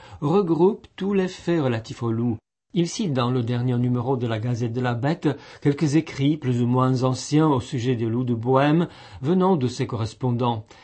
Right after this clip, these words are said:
Je me souviens avoir admis de Prague un énorme loup empaillé », écrit un des correspondants. «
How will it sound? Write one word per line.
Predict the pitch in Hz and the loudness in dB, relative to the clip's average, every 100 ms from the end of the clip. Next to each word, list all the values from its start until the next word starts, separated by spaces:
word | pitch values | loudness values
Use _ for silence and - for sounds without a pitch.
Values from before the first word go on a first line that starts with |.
| - - | -18 -2
Je | 135 160 | 2 4
me | 165 | 2
souviens | 160 165 147 175 | 0 0 4 4
avoir | 139 139 156 139 | 4 2 2 2
admis | 143 156 160 | 0 2 0
de | 135 | 0
Prague | 135 - 127 143 170 160 143 | -4 -2 4 6 6 2 -2
un | 131 | 0
énorme | 135 170 180 156 156 156 | 2 2 2 2 2 4
loup | 143 127 147 147 | 4 4 2 2
empaillé », | 135 123 113 131 131 113 - | -2 0 0 2 2 0 -4
écrit | 107 - 143 117 | -12 -10 -12 -6
un | 120 | -4
des | 113 | -4
correspondants. « | 113 104 - 113 107 104 | -6 -8 -8 -6 -4 -6